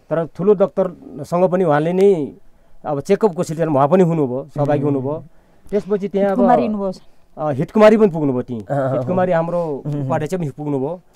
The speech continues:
Speaker 2: हजुर, हजुर।
Speaker 1: त्यसपछि
Speaker 2: उम्।
Speaker 1: त्यहाँ पुगिसकेपछि, अ, तपाईँको सबभन्दा चाहिँ अब त्यहाँ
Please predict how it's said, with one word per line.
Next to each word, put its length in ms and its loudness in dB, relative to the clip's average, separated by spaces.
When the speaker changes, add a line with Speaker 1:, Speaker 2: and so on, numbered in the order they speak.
Speaker 2:
हजुर, 260 -4
हजुर। 180 -8
Speaker 1:
त्यसपछि 400 -4
Speaker 2:
उम्। 60 -12
Speaker 1:
त्यहाँ 200 -4
पुगिसकेपछि, 920 -4
अ, 80 -6
तपाईँको 840 -2
सबभन्दा 300 0
चाहिँ 200 -2
अब 80 -6
त्यहाँ 640 -6